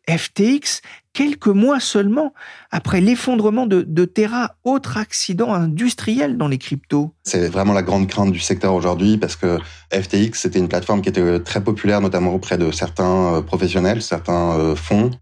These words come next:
Speaker 2: Donc, euh, aujourd'hui, il y a, il y a plusieurs, euh, sociétés qui ont déjà annoncé qu'elles avaient, euh, des fonds qui étaient bloqués, gelés sur la plateforme, euh, qu'il y avait des risques, euh, qu'elles les retrouvent pas.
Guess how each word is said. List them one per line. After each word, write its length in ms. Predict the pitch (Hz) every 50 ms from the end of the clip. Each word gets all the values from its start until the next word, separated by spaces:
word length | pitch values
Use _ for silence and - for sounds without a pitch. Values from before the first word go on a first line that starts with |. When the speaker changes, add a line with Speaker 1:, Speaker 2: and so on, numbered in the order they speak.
| _ - - - - - - _
Speaker 2:
Donc, 280 | - 90 90 87 - -
euh, 160 | 95 87 85 85
aujourd'hui, 500 | 85 85 90 92 92 87 87 92 98 101
il 140 | 101 98
y 60 | 95 90
a, 40 |
il 60 | 80 82
y 40 |
a 60 | 82 82
plusieurs, 460 | - - - 95 92 98 104 98 95
euh, 340 | 92 87 85 87 82 82 80
sociétés 480 | - 92 85 - 92 90 - 95 95
qui 120 | 95 - -
ont 40 | 82
déjà 240 | 85 90 85 90 90
annoncé 460 | 90 90 90 90 - 92 92 98 95
qu'elles 480 | 95 90 78 78 78 78 78 76 76
avaient, 140 | 78 76 82
euh, 260 | 85 82 78 76 76 - - - - - - - -
des 80 | 85 85
fonds 220 | - - 98 95
qui 100 | 92 92
étaient 120 | - -
bloqués, 460 | 80 78 82 90 87 - 92 92 92 90
gelés 320 | 87 90 85 85 90 92
sur 240 | 92 - - 82 78
la 80 | 78
plateforme, 600 | 76 - 80 78 - - 104 107 110 113 113 107
euh, 140 | 95 85 80
qu'il 120 | 80 80 -
y 20 |
avait 100 | 82 82
des 140 | 78 85 80
risques, 320 | 82 90 95 - - -
euh, 140 | 80 78 76
qu'elles 180 | - 82 78 76
les 80 | 76
retrouvent 320 | 76 - - - - 80 -
pas. 320 | - 104 110 110 110 113